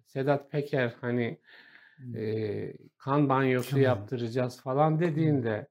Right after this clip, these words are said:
Speaker 1: kitleden ne bileyim ben böyle müthiş,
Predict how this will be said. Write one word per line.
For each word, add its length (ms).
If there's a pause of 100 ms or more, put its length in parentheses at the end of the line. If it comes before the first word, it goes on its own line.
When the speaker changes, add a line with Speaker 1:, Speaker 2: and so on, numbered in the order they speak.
(500)
Speaker 1:
kitleden 640 (200)
ne 220
bileyim 380
ben 420
böyle 560
müthiş, 800